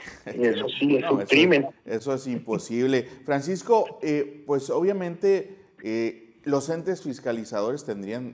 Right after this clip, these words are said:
Speaker 1: la obligación también de tener, pues hacer observaciones, y decir, "¿Sabes qué? Esto no corresponde a un gasto que, que tenías que hacer y se gastó acá".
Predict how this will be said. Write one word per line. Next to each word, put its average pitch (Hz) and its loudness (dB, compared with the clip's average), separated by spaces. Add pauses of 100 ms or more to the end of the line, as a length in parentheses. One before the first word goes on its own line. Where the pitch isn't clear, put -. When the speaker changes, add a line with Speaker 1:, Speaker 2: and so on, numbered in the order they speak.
(120)
Speaker 1:
la 101 -8
obligación 101 -8
también 123 -6 (340)
de 120 -2 (260)
tener, 107 -8
pues 98 -12
hacer 110 -6
observaciones, 139 -6 (300)
y 117 -6
decir, 113 -6
"¿Sabes 127 -4
qué? 151 -4 (220)
Esto 113 -6
no 120 -4
corresponde 117 -6
a - -2
un 117 -4
gasto 113 -4
que, 98 -10 (160)
que 107 -8
tenías 107 -6
que 110 -6
hacer 110 -4 (300)
y 104 -12
se 107 -2
gastó 101 -2
acá". 131 2